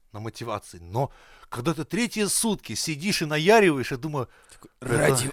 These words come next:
Speaker 2: ради книги рекордов Гиннесса!»
Speaker 1: И он умер.
Speaker 2: Да,
Speaker 1: Я
Speaker 2: и
Speaker 1: думаю,
Speaker 2: умер.
Speaker 1: «Блядь,
Speaker 2: Это
Speaker 1: нахуй такие
Speaker 2: жесть.
Speaker 1: рекорды?»
Speaker 2: Ну,
Speaker 1: Плюс, а
Speaker 2: вообще-то
Speaker 1: кто люди, которые в этот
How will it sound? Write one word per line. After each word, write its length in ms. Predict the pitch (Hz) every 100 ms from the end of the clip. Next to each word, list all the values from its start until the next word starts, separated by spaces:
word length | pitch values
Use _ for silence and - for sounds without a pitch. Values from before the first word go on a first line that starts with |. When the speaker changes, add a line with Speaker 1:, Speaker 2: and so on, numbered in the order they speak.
| -
Speaker 2:
ради 380 | 147 180 170 139
книги 320 | - 175 139
рекордов 380 | 156 151 170 175 - 605
Гиннесса!» 960 | 320 277 392 349 339 359 381 359 247
Speaker 1:
И 80 | 320
он 180 | 147 226
умер. 460 | 262 - 226 156 - _
Speaker 2:
Да, 280 | 120 143 196
Speaker 1:
Я 60 | 143
Speaker 2:
и 40 |
Speaker 1:
думаю, 160 | 175 147
Speaker 2:
умер. 60 | 131
Speaker 1:
«Блядь, 140 | 202
Speaker 2:
Это 80 | -
Speaker 1:
нахуй 240 | 240 240
такие 240 | 247 - 285
Speaker 2:
жесть. 120 | 285
Speaker 1:
рекорды?» 400 | 269 220 117 92 _ _ _
Speaker 2:
Ну, 200 | 123 156
Speaker 1:
Плюс, 260 | - 214 196
а 40 |
Speaker 2:
вообще-то 180 | 214 277
Speaker 1:
кто 100 | 240
люди, 280 | 214 196 214
которые 380 | 196 196 180
в 20 |
этот 80 | 160